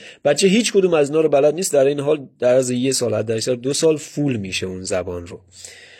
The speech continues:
به همین شیوه من تصمیمم هست که انشالله زبان عربی رو هم کار بکنیم.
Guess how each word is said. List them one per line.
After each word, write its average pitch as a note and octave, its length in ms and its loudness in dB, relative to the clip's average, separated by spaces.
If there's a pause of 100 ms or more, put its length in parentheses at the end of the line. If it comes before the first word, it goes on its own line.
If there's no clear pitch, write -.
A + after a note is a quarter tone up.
(480)
به C#3+ 180 0
همین F3 640 -4
شیوه D#3 580 0
من D#3 300 -4
تصمیمم C3+ 500 -6
هست C3+ 160 -6
که C3 80 -8
انشالله A#2 440 -2
زبان G#2+ 320 -4
عربی A2 420 -8
رو B2+ 80 -6
هم B2+ 360 -10
کار A2+ 280 -2
بکنیم. G2 520 -10